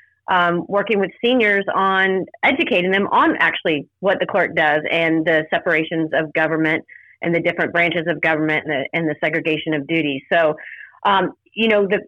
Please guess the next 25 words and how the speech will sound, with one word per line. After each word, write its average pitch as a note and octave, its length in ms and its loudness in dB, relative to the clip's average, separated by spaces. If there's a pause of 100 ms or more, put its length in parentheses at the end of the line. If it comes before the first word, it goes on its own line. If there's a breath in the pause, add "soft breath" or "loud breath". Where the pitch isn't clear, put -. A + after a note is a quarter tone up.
(300)
those C4+ 360 2
are C#4 40 2
the B3+ 100 4
individuals G#3+ 480 2
that - 160 0
probably G3 300 2
know F3 320 4
us G3+ 160 2
in F#3 100 -2
different E3+ 260 0
aspects, A#3 540 0
but A3 100 -2
the A#3+ 140 2
basic F4 500 0 (160)
fundamental A3+ 560 2
role F3+ 340 4
of G3 80 -2
the E3+ 80 0
clerk, G3 480 2 (460 loud breath)
um, F3+ 360 4 (240)
it's G#3 160 0 (260)
pretty D#4 360 4
complex A3 580 -2
and F#3 120 0
multifaceted. F3+ 720 0